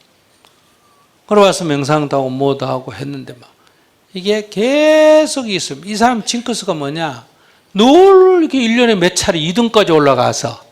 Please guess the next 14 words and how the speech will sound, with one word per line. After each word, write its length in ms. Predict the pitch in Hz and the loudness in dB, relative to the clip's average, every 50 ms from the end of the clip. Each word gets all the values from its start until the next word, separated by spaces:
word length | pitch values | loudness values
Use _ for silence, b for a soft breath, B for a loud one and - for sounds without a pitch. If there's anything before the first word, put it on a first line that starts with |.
| b b b b b | b b b b b
선두를 420 | - - 185 190 220 214 196 165 | -2 0 2 2 4 4 2 4
달리다가 680 | - 170 180 196 185 165 135 135 123 123 123 113 - - _ _ _ _ _ _ _ _ _ _ _ _ _ _ - | 2 2 2 2 0 0 0 0 -2 -2 -4 -14 -18 -20 _ _ _ _ _ _ _ _ _ _ _ _ _ _ 2
또 80 | 220 | 2
안 180 | 180 151 135 131 | 2 2 0 -4
되는 240 | 143 135 131 127 117 | -4 -4 -6 -6 -10
거예요. 160 | 104 107 - _ _ _ _ _ _ _ _ _ _ _ _ _ _ _ _ _ _ _ _ _ _ _ _ _ _ _ _ _ _ _ _ _ | -14 -18 -20 _ _ _ _ _ _ _ _ _ _ _ _ _ _ _ _ _ _ _ _ _ _ _ _ _ _ _ _ _ _ _ _ _
그 100 | - 240 | 0 0
이게 160 | 220 185 196 | 0 2 0
뭐예요? 480 | 190 165 135 127 131 143 143 127 113 - _ _ _ _ _ _ _ _ _ _ _ _ _ _ _ _ _ _ _ - _ _ _ _ _ _ _ _ _ | -2 -2 -4 -4 -4 -4 -6 -6 -10 -16 _ _ _ _ _ _ _ _ _ _ _ _ _ _ _ _ _ _ _ -20 _ _ _ _ _ _ _ _ _
결국은 320 | - 151 143 147 160 165 | -10 -8 -8 -6 -6 -6
일 180 | 160 170 175 170 | -6 -8 -8 -4
등에 260 | - 190 170 156 139 | -4 -4 -4 -4 -8
집착하니까 880 | - - 202 - - - - 214 - - - - 196 190 190 - 185 165 | -8 -10 -12 -8 -4 -4 -4 -4 -4 -10 -10 -8 -8 -8 -8 -8 -6 -6
어때요? 300 | 139 - - - 139 131 | -6 -6 -10 -20 -20 -20